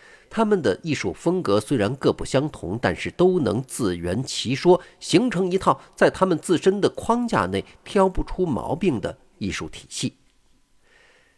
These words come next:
这三杰里头，达芬奇最为年长。他一四五二年出生在佛罗伦萨边上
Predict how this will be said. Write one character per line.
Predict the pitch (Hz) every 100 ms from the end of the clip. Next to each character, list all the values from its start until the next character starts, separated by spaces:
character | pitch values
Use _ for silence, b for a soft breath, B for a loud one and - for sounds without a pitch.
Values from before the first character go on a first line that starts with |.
| b
这 | - -
三 | 160 160
杰 | 123
里 | 143 104
头， | 101 95
达 | 95 98 113
芬 | 147 151
奇 | - - 98 123
最 | 127
为 | 92 101
年 | 92 82 139
长。 | - - _ _ _ _ _ _
他 | - 180
一 | 180 196
四 | - 175
五 | 107 87
二 | 143 147
年 | 90 90 98
出 | - 143
生 | 156 151
在 | 110
佛 | - 143
罗 | 175
伦 | 131 113
萨 | 160 117
边 | 90 143 165
上 | 147 85